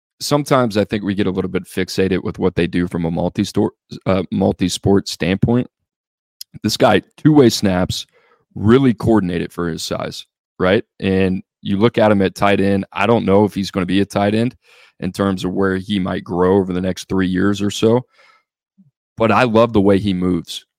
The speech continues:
for his size. He doesn't look like a basketball player playing football. This looks like a guy that has played football for quite some time. So in terms of the physical ceiling, six-foot-seven,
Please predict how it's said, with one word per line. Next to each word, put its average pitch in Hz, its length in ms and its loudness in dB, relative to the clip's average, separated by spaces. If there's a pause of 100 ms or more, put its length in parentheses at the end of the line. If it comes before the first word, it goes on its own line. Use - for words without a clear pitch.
for 101 140 -2
his 98 140 0
size. 90 320 0
He - 80 -4
doesn't 110 200 2
look 107 140 -4
like 101 140 0
a 92 40 -2
basketball 90 520 -2
player 87 300 -2
playing 87 260 -6
football. 87 400 -2
This 90 220 -6
looks 95 200 -6
like 87 140 -4
a 82 60 -8
guy 87 260 -2
that 85 160 -2
has 90 260 -4
played 90 300 -4
football 85 320 -2
for 87 140 -8
quite 87 260 0
some 82 180 -8
time. 87 320 -2
So 87 320 0 (640)
in 92 100 -6
terms 117 300 2
of 98 60 -6
the 98 80 0
physical 107 520 0
ceiling, 92 600 0 (580)
six-foot-seven, 101 1120 0